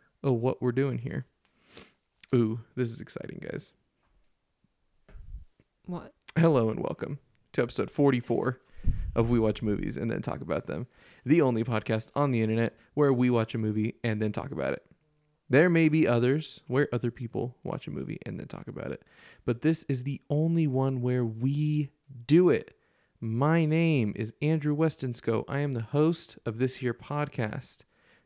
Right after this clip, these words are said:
Speaker 1: joined at my right hand in life and in all things by Becca.
Speaker 2: Hello.
Speaker 1: And to her right, and therefore my left, due to the circular nature of our table, by Sid.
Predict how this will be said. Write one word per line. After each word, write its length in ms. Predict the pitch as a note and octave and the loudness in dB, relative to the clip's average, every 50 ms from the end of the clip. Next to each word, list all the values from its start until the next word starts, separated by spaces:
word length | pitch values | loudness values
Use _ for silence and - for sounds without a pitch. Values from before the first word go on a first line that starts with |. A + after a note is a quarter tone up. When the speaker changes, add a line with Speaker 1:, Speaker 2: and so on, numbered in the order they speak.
| _ - C3 | _ -14 -12
Speaker 1:
joined 680 | A#2+ A2+ B2 D3 E3 E3+ E3+ D3 B2 G#2+ G2 F#2+ - - _ _ _ _ _ _ | -6 -2 0 2 2 2 2 0 0 -2 -2 -4 -8 -10 _ _ _ _ _ _
at 120 | - - | -10 -6
my 100 | F2+ A2+ | -2 -2
right 320 | A#2+ A2+ A#2 B2+ C3+ C3 - | -2 0 2 0 0 0 0
hand 400 | C3 C3+ C3 A#2+ A2+ G#2+ G#2+ G#2 - _ | -2 0 0 0 0 -2 -4 -6 -6 _
in 100 | B2+ B2 B2 | -4 -2 -2
life 380 | B2 B2 B2 A2+ A2 A2+ - - - | 0 0 0 -2 -2 -4 -8 -10 -8
and 100 | A#2+ A2 | -6 -6
in 100 | A2 G#2+ | -4 -2
all 160 | A2 A2+ B2 | -2 -4 -4
things 360 | B2+ - - E2 - - - - | -6 -8 -10 -10 -10 -12 -14 -10
by 160 | - - F2+ | -6 -6 -6
Becca. 360 | - - - - - - C#3 - _ _ _ _ _ _ _ _ _ _ _ - - | -6 -6 -10 -12 -12 -12 -14 -14 _ _ _ _ _ _ _ _ _ _ _ -20 -10
Speaker 2:
Hello. 300 | - - A#3+ B3+ C4 A#3+ - - - - - _ _ _ _ _ _ _ _ _ _ _ - - _ _ | -4 -2 0 2 2 0 -2 -4 -12 -20 -20 _ _ _ _ _ _ _ _ _ _ _ -20 -20 _ _
Speaker 1:
And 420 | - C#3+ D3+ D#3 D3+ D3+ D3+ D3+ D#3 - _ _ _ _ _ _ _ _ _ _ _ - | 2 4 4 6 4 4 4 2 -2 -4 _ _ _ _ _ _ _ _ _ _ _ 0
to 160 | - F3 D#3 | 2 2 4
her 220 | B2 A#2+ A#2 A2+ | 4 4 2 2
right, 420 | G#2+ A2 G#2+ G#2+ A2+ - - - - _ - | 4 4 2 2 2 0 -4 -12 -12 _ -2
and 160 | C#3+ C#3 C#3 | -2 0 0
therefore 320 | C3+ B2+ B2+ - C3 A#2 | -2 -2 -2 -2 -2 0
my 180 | A2+ A2 A2+ A2+ | 2 2 0 0
left, 560 | A2 G#2+ A2 G#2 G#2+ - - - - - - _ _ _ _ _ _ _ | 0 0 0 0 -2 -4 -6 -14 -18 -18 -18 _ _ _ _ _ _ _
due 180 | - F3+ F#3+ F#3+ | 0 2 2 2
to 120 | F#3 - | 0 0
the 80 | C3 A#2+ | -2 -2
circular 560 | - - - F#3 F3 - - D3 C3+ A#2+ A2+ | -2 0 2 2 2 2 2 2 2 2 2
nature 320 | A2 A2 A2 G#2+ - - A2+ | 2 0 0 0 0 0 0
of 100 | A2 G#2+ | 0 0
our 100 | G#2+ A2 | 0 -2
table, 460 | - - E3 D#3+ D#3 D#3+ D#3+ D#3+ D#3 | 0 0 0 0 2 0 0 0 0
by 280 | C3 B2+ A#2+ A#2 A#2 A#2 | 2 2 2 4 2 2
Sid. 380 | A2+ - - - - - C3+ | 0 -4 -6 -8 -8 -8 -10